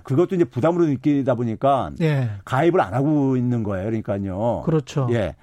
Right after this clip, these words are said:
Speaker 1: 정부에서 뭐 일부 좀 지원을 해주고 하더라도 그러니까 가입이 굉장히 낮은 이유가 거-, 거기에 있고요.
Speaker 2: 예.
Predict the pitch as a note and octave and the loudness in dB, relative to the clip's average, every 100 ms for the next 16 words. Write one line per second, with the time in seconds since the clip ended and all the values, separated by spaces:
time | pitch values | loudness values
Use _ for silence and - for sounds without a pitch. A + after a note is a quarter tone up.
0 | _ C3 D#3 E3 E3 C#3+ C#3 D#3+ E3 D#3 | _ 0 2 4 4 2 4 2 2 0
1 | B2+ - D3 D#3 F3 F3+ D3+ D#3+ E3+ C3 | -2 0 0 2 0 0 -2 -2 -2 0
2 | C#3+ B2 C3 G#2 B2 C3+ B2 C#3 G#2+ C#3 | 0 0 -2 -2 0 2 2 0 0 2
3 | D#3+ C3 C3+ A#2 A#2+ C3 G#2+ A2+ C3 - | 2 2 0 0 -2 -2 -2 0 0 0
4 | G#2 B2+ A#2+ G#2+ C#3+ C#3 | 0 2 2 2 0 0